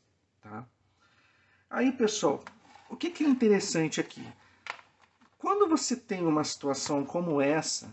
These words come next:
né? Ah, nós ligamos um aparelho, é, todo o contexto da situação é importante, né? Então, ah, você ligou? Ligou por quanto tempo? O que aconteceu?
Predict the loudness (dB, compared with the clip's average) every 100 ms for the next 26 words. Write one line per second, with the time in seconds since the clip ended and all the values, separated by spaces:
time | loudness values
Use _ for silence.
0 | -18 -8 -2 -2 0 2 4 4 4 4
1 | 2 0 -2 2 4 4 2 0 2 2
2 | 2 2 0 -4 -14 -20 -20 _ _ _
3 | _ -16 -16 _ -2 0 2 0 4 2
4 | 2 -4 0 0 0 -6 -8 -18 -18 _
5 | _ -12 -8 -8 -10 -12 -8 -6 -6 -4
6 | -2 -2 -4 -6 -12 -10 -4 -2 -2 -6
7 | -12 _ _ _ -8 -6 -6 -12 _ _
8 | _ -10 -2 0 4 6 6 4 -6 -6
9 | -6 -4 0 6 8 6 2 -8 0 0
10 | 0 -8 -4 -4 -4 -4 -2 -2 -4 _
11 | _ _ _ -14 -8 -6 -4 -6 -6 -6
12 | -6 -6 -8